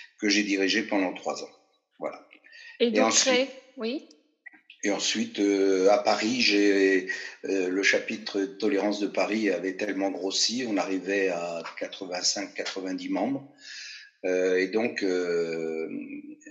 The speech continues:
Speaker 1: on l'avait déjà essaimé, mais il a fallu essaimer encore à nouveau. Et, et donc, euh,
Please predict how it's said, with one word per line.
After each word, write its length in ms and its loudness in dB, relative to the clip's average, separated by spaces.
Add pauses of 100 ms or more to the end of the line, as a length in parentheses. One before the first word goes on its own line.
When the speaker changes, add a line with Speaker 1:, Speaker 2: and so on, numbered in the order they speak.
(160)
Speaker 1:
on 100 -4
l'avait 280 4
déjà 400 2
essaimé, 520 2
mais 300 -2
il 100 -2
a 60 -2
fallu 360 -4
essaimer 420 -2
encore 340 -6
à 60 -8
nouveau. 580 -2
Et, 840 -4 (100)
et 100 -10
donc, 320 -6
euh, 160 -10